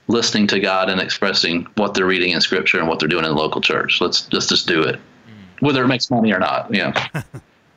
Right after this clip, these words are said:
Speaker 3: Well, I think, I think that, uh, you know, last point is actually valid for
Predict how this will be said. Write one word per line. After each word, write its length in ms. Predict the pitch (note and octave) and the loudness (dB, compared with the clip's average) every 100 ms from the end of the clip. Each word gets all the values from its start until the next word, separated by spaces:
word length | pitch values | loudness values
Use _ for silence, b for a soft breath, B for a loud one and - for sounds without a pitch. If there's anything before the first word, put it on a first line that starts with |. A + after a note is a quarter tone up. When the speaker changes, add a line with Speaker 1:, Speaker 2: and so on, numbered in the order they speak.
| _ _ _ _ _ _ - | _ _ _ _ _ _ -8
Speaker 3:
Well, 180 | F3+ D3+ | -6 -4
I 160 | D#3 | -6
think, 180 | D#3 A#3 | -4 -6
I 140 | D#3+ D#3 | -6 -4
think 240 | F#3+ E3+ | -4 -4
that, 260 | D#3 C3+ - - - - | -4 -4 -8 -14 -12 -8
uh, 40 | |
you 220 | D#3 C3 D3 | -8 -6 -6
know, 200 | A#2+ A2+ | -4 -6
last 460 | A#2+ C3 B2+ - | -6 -6 -4 -6
point 380 | - C#3+ C3+ - | -4 -4 -4 -8
is 300 | C#3+ A#2+ G#2+ | -8 -6 -6
actually 460 | C3+ B2+ B2+ D3 A2+ | -8 -8 -6 -6 -6
valid 520 | G#2 A#2 A#2 C3 A#2 | -6 -8 -6 -6 -8
for 440 | A2 - A2+ G2+ | -12 -14 -10 -10